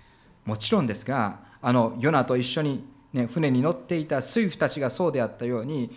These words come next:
イエス様が自然を支配する何か異教の神にですね、願っているんではないんです。イエス様は直接自然に向かって叱りつけられたんです。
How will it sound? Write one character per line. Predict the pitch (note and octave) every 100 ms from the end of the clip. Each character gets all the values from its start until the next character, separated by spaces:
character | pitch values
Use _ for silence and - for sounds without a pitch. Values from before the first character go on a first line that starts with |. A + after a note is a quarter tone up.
| -
イ | C3+ G3
エ |
ス | G3
様 | F3 D#3+
が | D3
自 | B2 -
然 | F3+ G#3
を | G3
支 | -
配 | F#3+ F#3
す | C3 A#2+
る |
何 | A#2 D#3+
か | D3 A#2+
異 | D#3
教 | C#3 A#3+ A#3+
の | A#3+
神 | A#3 B3
に | D3+
で | G2+
す | -
ね、 | C3+ D#3+ - - A#2+
願 | C3 E3
っ |
て | F3 F#3
い |
る | F#3+
ん | F#3
で | C#3
は | F#2+
な | G#2+
い | D3
ん |
で | A#2
す。 | - - - - -
イ | F3+
エ | A3
ス | A3+
様 | D#3+ B2+
は | G#2
直 | F#2+ - - B3 B3
接 | - A3+ - G#3+ B3 - - _ _ - -
自 | - D#3+
然 | F3+ E3
に | E3
向 | D3+ D#3
か | E3 A2+
っ |
て | - - D#3+ D#3 - -
叱 | - - - C3
り | A#2+
つ | A#2 -
け | A#2+
ら | G#2
れ |
た | F#2+
ん | E2+
で | D#2+
す。 | - - -